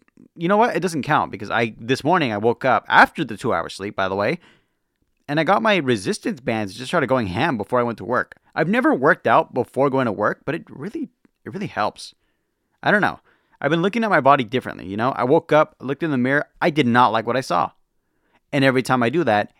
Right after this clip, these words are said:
every time I don't like what I see, I change. You guys know that already, right? I mean, last, last year, I lost twenty pounds. I gained it back, but, you know, <laughs> it's, fuck it, whatever. Let's see how this year goes.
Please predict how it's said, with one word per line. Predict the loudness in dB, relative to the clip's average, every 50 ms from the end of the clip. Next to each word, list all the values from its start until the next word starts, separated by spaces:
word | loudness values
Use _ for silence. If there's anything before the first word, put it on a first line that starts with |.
| _
every | -6 -4 -4 -2
time | -2 -2 -2
I | -2
don't | -2 -2 -4
like | -4 -4 -2
what | -2 -2
I | -2
see, | -4 -4 -4 -4 -4 -6 -8 _ _ _ _
I | -8 -8
change. | -6 -2 -2 0 -2 -2 -4 -10 -16 -20 _ _ _ _ _ _ _ _ _ _ _
You | -2 0 6
guys | 8 8 8 8
know | 2 -4
that | -4 -8 -14 -16
already, | -18 -20 -20 -8
right? | -4 -2 -2 -2 -2 -6 _ _ _ _ _ _ _ _ -2
I | 0 0 2
mean, | 2 2 6
last, | 6 6 6 6 0 -2
last | -4 -4 -4 0 2 4 4 4 2 0 0
year, | 4 6 6 6
I | 6 6 4
lost | 6 4 2 2 2 -4
twenty | -4 -2 0 0 -2
pounds. | -2 0 2 2 2 2 0
I | -2
gained | -4 -2 -2 0 2 2
it | 0 0
back, | 4 4 6 6 6 2
but, | _ -2 -2
you | 0 0
know, | 0 2 2 2 0 0 -6
<laughs> | -10
it's, | -10 -10 -10 -10 _ -20 -20 -20 -20 -20 -20 -20 -20 _ _ _ _
fuck | _ -2 -2 -2 -2
it, | -8 -6 -2
whatever. | 0 0 0 0 -2 -2
Let's | -2 -4 -2
see | -2 -2 0
how | 2 2 0
this | 0 -2 -4
year | -4 -4
goes. | -2 -4 -6 -6 -8 -12